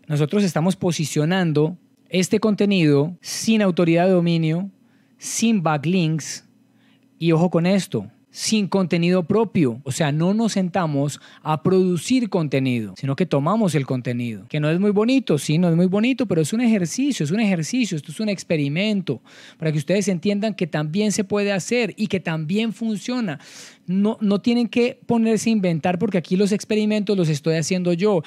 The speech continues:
El tiempo me lo estoy tomando yo para mostrárselo a ustedes.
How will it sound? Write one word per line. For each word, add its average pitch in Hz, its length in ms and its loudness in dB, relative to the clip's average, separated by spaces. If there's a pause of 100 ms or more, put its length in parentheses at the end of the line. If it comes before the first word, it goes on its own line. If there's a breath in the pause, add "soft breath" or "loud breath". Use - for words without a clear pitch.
(200 loud breath)
El 156 240 2
tiempo 226 460 2
me 220 80 2
lo 180 80 4
estoy 165 200 0
tomando 208 360 0
yo 208 180 2
para 208 140 2
mostrárselo 170 600 -2
a - 20 2
ustedes. 160 640 -2